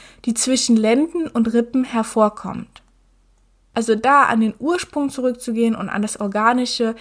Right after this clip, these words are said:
was tragen wir eigentlich in uns? Also irgendwo Kot, etwas sehr Schmutziges, Dreckiges, Stinkendes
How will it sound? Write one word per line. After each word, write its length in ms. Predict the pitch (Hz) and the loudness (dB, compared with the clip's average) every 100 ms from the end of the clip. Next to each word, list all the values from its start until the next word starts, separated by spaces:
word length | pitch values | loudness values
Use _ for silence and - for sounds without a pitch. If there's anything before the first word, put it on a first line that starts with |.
| - - | -14 -6
was 240 | 220 233 - | -4 -2 0
tragen 380 | 214 226 233 | 4 4 4
wir 140 | 220 - | 0 0
eigentlich 420 | 220 214 208 - | -2 -2 -4 -4
in 180 | 254 269 | -2 -2
uns? 640 | - 285 294 320 - - | 0 0 0 -2 -8 -10
Also 240 | 208 202 196 | -6 -4 -2
irgendwo 480 | 240 247 247 240 247 | 0 2 0 2 0
Kot, 640 | 233 - - 247 277 294 | 0 -8 -6 0 2 2
etwas 400 | - 214 208 - | 0 -4 -4 -2
sehr 240 | 226 208 202 | 0 0 0
Schmutziges, 1040 | - - - 240 294 294 269 247 247 - | -4 -8 0 2 2 0 -4 -2 -4 -4
Dreckiges, 760 | 196 202 247 - 240 247 - 262 | -4 -4 -4 -4 -2 -2 -4 -6
Stinkendes 840 | - 240 277 - 247 233 240 - | -4 -2 -2 -2 -2 0 -2 -4